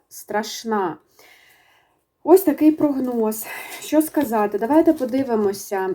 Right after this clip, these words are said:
як війна, ось ця, яка знову ж таки загострилась в Ізраїлі, вплине на допомогу Україні. Чи буде суттєво зменшена допомога, е, для України?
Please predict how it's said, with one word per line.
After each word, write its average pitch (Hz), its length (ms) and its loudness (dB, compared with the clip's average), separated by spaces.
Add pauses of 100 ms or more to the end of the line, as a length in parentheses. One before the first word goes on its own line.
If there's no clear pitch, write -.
як 262 320 -2
війна, 233 480 -2 (460)
ось 208 160 -6
ця, 220 280 -2
яка 208 240 0
знову 208 300 -2
ж - 140 -12
таки 202 220 -6
загострилась 208 1160 -4 (480)
в - 80 -4
Ізраїлі, 220 540 2
вплине 220 460 -4
на 208 360 0 (140)
допомогу 208 640 0
Україні. 190 840 -2 (360)
Чи 240 520 -6 (260)
буде 226 300 0
суттєво 214 840 -2
зменшена 208 880 -4
допомога, 196 720 -4 (200)
е, 180 300 -4
для 190 380 -2 (100)
України? 190 800 -4